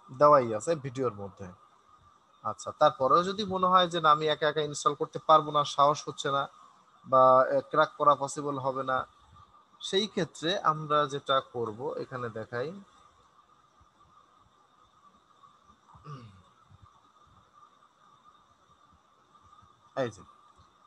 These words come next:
দেখেন, এখানে আপনাদের দুটো নাম্বার দেওয়া আছে, একটা হচ্ছে technical support, একটা হচ্ছে কমপ্লেন বা opinion।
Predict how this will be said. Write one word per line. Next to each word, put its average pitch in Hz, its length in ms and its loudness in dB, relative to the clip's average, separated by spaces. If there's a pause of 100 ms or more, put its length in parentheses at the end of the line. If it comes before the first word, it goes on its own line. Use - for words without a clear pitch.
(160)
দেখেন, 196 260 -2
এখানে 202 400 -2 (640)
আপনাদের 175 400 0 (160)
দুটো 156 260 -6
নাম্বার 131 380 4 (100)
দেওয়া 104 300 -2
আছে, - 220 -12
একটা - 260 -8
হচ্ছে 165 200 -8 (100)
technical 165 600 0
support, 175 500 -2
একটা 147 200 -8
হচ্ছে 151 160 -12
কমপ্লেন 160 540 -4
বা 175 160 -4
opinion। 110 440 -10